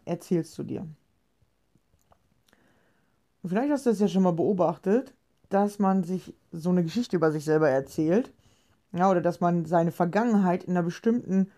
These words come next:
Form erzählt. Das ist die Geschichte, die sich die Menschen erzählen, was ihnen in der Vergangenheit alles passiert ist und was da alles war und wer alles schuld war und wer da alles nicht so war, wie man das wollte und wer da alles einem was angetan hat.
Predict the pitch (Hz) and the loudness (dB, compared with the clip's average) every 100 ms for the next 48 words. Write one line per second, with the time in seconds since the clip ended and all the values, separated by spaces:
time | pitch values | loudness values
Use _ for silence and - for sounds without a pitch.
0 | _ _ _ - 208 208 208 - 156 - | _ _ _ -6 2 4 4 0 -4 -4
1 | - 160 208 311 254 190 185 - 196 185 | -4 0 0 0 -2 -4 -6 -12 -8 -4
2 | 175 - 208 175 156 160 160 165 160 156 | -4 -2 -2 -4 -6 -6 -4 -4 -6 -6
3 | 156 151 175 190 190 _ _ _ _ 170 | -8 -4 -2 -2 -4 _ _ _ _ -4
4 | 220 240 226 202 185 180 170 196 196 185 | -4 -2 -4 0 0 0 -2 0 2 0
5 | - 175 175 - 180 - 196 185 185 139 | 0 -2 -2 -6 -12 -4 2 2 0 -6
6 | 151 - - 165 180 180 - - 175 165 | -6 -12 -8 -6 -4 -2 0 2 2 0
7 | 175 185 190 190 175 175 170 165 180 - | 2 6 8 8 6 4 0 2 2 2
8 | 180 180 - 226 233 226 185 180 151 165 | 2 0 0 2 2 2 0 2 4 4
9 | 143 180 180 175 _ - - - 170 208 | 4 2 0 0 _ -20 -20 -2 4 6
10 | 196 - 185 185 185 170 175 196 220 208 | 6 6 4 4 0 2 2 4 4 4
11 | 190 185 180 156 196 233 247 214 214 202 | 4 2 0 0 2 4 2 2 4 6
12 | 202 196 180 180 156 214 208 - 185 185 | 4 2 0 0 0 2 2 2 0 2
13 | 170 175 175 - 226 214 - 185 185 | 0 0 -2 0 2 2 4 4 4